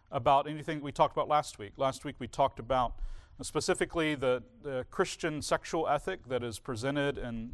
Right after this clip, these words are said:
um, the New Testament, which of course is taking up all of the, um, Old Testament with it,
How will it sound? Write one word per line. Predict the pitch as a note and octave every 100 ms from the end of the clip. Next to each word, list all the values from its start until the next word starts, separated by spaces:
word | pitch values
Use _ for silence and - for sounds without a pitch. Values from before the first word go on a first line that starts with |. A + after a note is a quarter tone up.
| G#2
um, | A#2 A#2 A2 A2+ -
the | B2+
New | C#3
Testament, | D3 D3+ - D#3+ G3 -
which | A#2+ G2+
of | G2+
course | - B2 A2+ A2+
is | G2 - - - - - - - -
taking | D#3+ D3+ D3+
up | D3 C#3+
all | C#3 C#3+
of | C#3 A2
the, | A2+ G#2 - -
um, | A2+ A2
Old | C3 D#3 F3
Testament | C#3+ - - C#3 B2
with | C3
it, | E3+